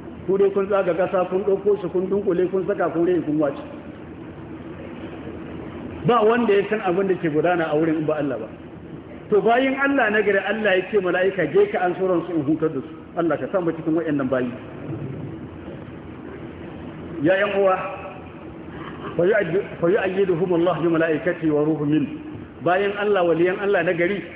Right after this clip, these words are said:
Allah na karfafa shi da mala'ikunsa. Yana karfafa su da Jibril, yana karfafa su da samun hutu. Wa yunuri qulubahum, kuma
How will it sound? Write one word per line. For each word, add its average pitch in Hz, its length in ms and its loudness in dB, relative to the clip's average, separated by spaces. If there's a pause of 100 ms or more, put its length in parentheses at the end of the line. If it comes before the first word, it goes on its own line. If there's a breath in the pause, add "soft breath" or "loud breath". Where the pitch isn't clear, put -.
(160)
Allah 175 240 4
na 151 120 0
karfafa 175 560 2 (100)
shi 170 140 -2 (280)
da 160 80 2
mala'ikunsa. 156 800 0 (640)
Yana 185 280 2
karfafa 175 640 2
su 175 120 -4 (640)
da 165 80 2
Jibril, 165 560 0
yana 196 240 4
karfafa 185 560 0
su 185 100 -2 (220)
da 156 160 2
samun 208 320 2
hutu. 196 320 0 (1400)
Wa 170 80 6
yunuri 233 320 4
qulubahum, 180 640 2
kuma 220 160 0